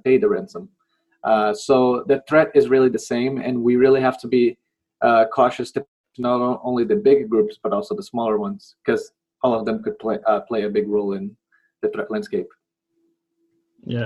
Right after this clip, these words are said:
Speaker 2: absolutely. Yeah, that's a really good point. So we'll go ahead and just kinda pivot away from, from ransomware for a second. I know everyone's favorite to-,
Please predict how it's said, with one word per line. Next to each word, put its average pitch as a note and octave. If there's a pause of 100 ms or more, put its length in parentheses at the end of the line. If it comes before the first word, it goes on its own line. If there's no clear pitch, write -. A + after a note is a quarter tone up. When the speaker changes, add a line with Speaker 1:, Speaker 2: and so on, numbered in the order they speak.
Speaker 2:
absolutely. A#2 (120)
Yeah, B2+
that's A#2
a B2+
really A#2+
good A#2
point. A#2 (1300)
So D3+
we'll D#3+
go G3+
ahead G#3+
and E3+
just C3+
kinda A#2+
pivot D3+
away C3
from, B2+
from B2
ransomware B2
for A#2
a A2+
second. A2+
I A2
know A2
everyone's A#2
favorite A2+
to-, G#2+